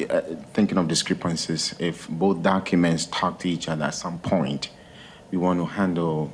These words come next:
it individually just to avoid conflict of, uh, content.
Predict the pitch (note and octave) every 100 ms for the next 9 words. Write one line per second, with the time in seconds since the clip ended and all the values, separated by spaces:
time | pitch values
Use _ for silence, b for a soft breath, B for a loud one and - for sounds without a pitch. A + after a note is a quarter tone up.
0 | - D#2+ D2 F#2 E2 D2+ D2+ C#2+ D2+ C#2+
1 | D#2 - D2+ D2 F#2 F2+ D#2 D2+ - -
2 | F2+ E2 D#2+ D2+ D#2 - D2 C2+ - C#2+
3 | C#2 - F#2 E2 D2+ D2 -